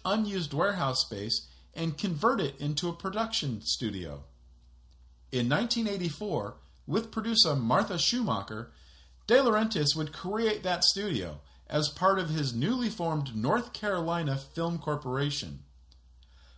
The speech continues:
But De Laurentiis, who financed his own movies, was still subservient to the whims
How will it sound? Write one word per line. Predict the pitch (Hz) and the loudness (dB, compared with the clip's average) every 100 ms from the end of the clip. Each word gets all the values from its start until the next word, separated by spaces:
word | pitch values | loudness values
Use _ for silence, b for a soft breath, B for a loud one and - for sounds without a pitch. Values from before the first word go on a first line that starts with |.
| b | b
But | 127 | 2
De | 202 | 4
Laurentiis, | 262 226 220 247 - 104 - - b b | 6 6 4 2 0 -4 -6 -8 b b
who | 156 147 | -2 -2
financed | - 220 247 220 - - | 2 2 2 0 2 0
his | 151 143 | 0 -2
own | 190 233 185 | 0 0 0
movies, | 220 196 98 98 - b b b | 0 0 -2 -4 -10 b b b
was | 160 147 - | 0 0 0
still | 262 269 | -2 0
subservient | - 233 - - 254 262 127 110 - | 0 0 0 2 2 0 0 0 -2
to | 165 | -2
the | 151 | 0
whims | 139 196 180 151 - | 0 0 0 -2 -4